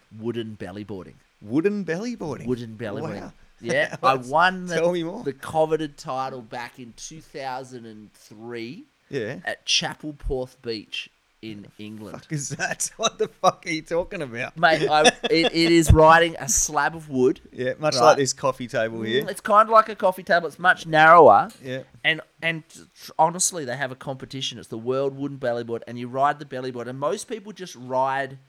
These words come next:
Speaker 1: the whitewater
Speaker 2: Yeah.
Speaker 1: on their wooden belly board.
Speaker 2: Yeah,
Speaker 1: And you've
Speaker 2: right.
Speaker 1: gotta be in, like, in, in costume from the, them from the,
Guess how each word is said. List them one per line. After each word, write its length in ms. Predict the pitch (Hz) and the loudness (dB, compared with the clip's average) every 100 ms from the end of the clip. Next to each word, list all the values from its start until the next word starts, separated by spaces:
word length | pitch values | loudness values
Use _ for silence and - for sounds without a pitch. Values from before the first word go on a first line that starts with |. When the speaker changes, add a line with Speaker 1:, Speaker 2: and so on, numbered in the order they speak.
| _ _ | _ _
Speaker 1:
the 80 | 113 | -12
whitewater 520 | 107 101 90 117 95 - _ - | -10 -10 -10 -10 -10 -12 _ -14
Speaker 2:
Yeah. 220 | 117 95 - | -12 -4 0
Speaker 1:
on 160 | 127 | 2
their 140 | 123 117 | 0 -6
wooden 340 | 107 123 117 | -6 -6 -8
belly 300 | 107 87 117 | -14 -14 -14
board. 260 | 123 92 - _ | -12 -14 -16 _
Speaker 2:
Yeah, 120 | 123 | -6
Speaker 1:
And 60 | 135 | -2
you've 100 | 190 | 0
Speaker 2:
right. 60 | 240 | 2
Speaker 1:
gotta 200 | 254 233 | 2 0
be 180 | 240 | -10
in, 100 | 233 | -10
like, 260 | 208 196 180 _ - | -6 -6 -6 _ -16
in, 240 | 160 165 | -14 -14
in 220 | - 165 156 | -14 -16 -16
costume 680 | - 190 - - 240 139 | -16 -10 -8 -8 -10 -12
from 260 | 98 143 127 | -10 -8 -8
the, 80 | 113 - - | -10 -12 -8
them 180 | 123 | -8
from 320 | 120 - 127 113 - | -6 -8 -8 -10 -12
the, 140 | 120 | -14